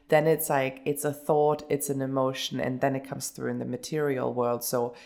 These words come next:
if there is a physical symptom, you're already very far down the chain, okay? It's just that, especially if you're not energy aware yet, you will only notice it when it is in the physical realm.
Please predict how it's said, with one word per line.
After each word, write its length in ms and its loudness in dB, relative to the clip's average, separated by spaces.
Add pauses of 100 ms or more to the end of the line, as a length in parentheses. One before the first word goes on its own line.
(160)
if 180 0
there 160 6
is 480 0
a 100 4
physical 760 0
symptom, 880 0 (260)
you're 220 4
already 340 6
very 320 6
far 240 4
down 360 4
the 80 -2
chain, 580 2 (240)
okay? 580 4 (140)
It's 180 0
just 300 2
that, 240 6
especially 480 2
if 100 -10
you're 100 4
not 460 2
energy 480 0
aware 560 4
yet, 520 4 (420)
you 260 0
will 180 2
only 300 2
notice 460 -2
it 180 0
when 160 -2
it 120 -2
is 200 -2
in 140 -4
the 60 -4
physical 540 -2
realm. 380 2